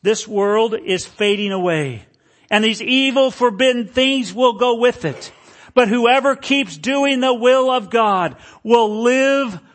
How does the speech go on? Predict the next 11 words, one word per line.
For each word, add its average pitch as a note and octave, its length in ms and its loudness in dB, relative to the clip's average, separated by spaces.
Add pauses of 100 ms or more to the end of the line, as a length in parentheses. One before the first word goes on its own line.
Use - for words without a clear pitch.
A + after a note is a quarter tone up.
forever." G#3+ 800 -2 (500)
I - 120 -2
want G3 100 -4
to D#3 60 -4
live D#3+ 180 -2
forever. C#3 580 -8 (1400)
I F3+ 120 -4
want D#3+ 100 -4
to D#3 60 -4
live D3 180 -4
forever. C3 460 -14